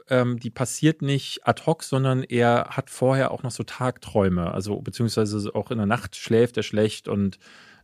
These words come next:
äh, hat immer wieder so Situationen, zum Beispiel träumt er, dass er mit seiner Familie zu Hause sitzt und plötzlich springt die Tür auf und Nazi-Werwölfe kommen rein <laughs> und schießen mit M Gs die gesamte Familie tot. Dann wacht er auf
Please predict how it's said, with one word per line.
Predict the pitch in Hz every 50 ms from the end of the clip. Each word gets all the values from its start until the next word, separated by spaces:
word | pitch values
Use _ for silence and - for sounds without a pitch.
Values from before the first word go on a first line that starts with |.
| _ -
äh, | 104 101 98 98 95 92
hat | 98 117 -
immer | - 120 120 113
wieder | 117 117 117 107
so | 110 110
Situationen, | 101 117 107 120 113 104 - - 120 120 -
zum | - 107
Beispiel | 107 - - -
träumt | - - 113 117 120
er, | 131 120 107
dass | 107 -
er | 120 113 104 -
mit | 113 113 98
seiner | - 110 104 104
Familie | - - 107 107 127 156 175 160
zu | - - 123
Hause | 123 139 131 120
sitzt | 120 - -
und | 123 -
plötzlich | - 131 131 - - 139 127 - -
springt | - - - - 135 147 160 151 -
die | 139 -
Tür | - - 156 151 151 -
auf | - 113 123 135 127 -
und | - 120 117 -
Nazi-Werwölfe | - 113 117 120 151 160 - - - - 127 120 117 120 120 - - - _ _ - 113 104 123 110 104 110 101 101 98 98 98 - - 107
kommen | - - - 107 101 101
rein | 98 95 95 - - 135 123 113 208 - _ - - -
<laughs> | - - - - -
und | - 123 113
schießen | - - - - 240 233 - - 139
mit | 127 123 - -
M | 123 127 113
Gs | 113 120 135 139 - -
die | 127
gesamte | 117 107 110 117 117 110 110
Familie | - 113 104 107 110 101 95 90
tot. | - - 87 - - - _ - - - - _ -
Dann | - 127 156 165
wacht | 180 170 - -
er | 139 101 113
auf | 113 127 175 190 - - - _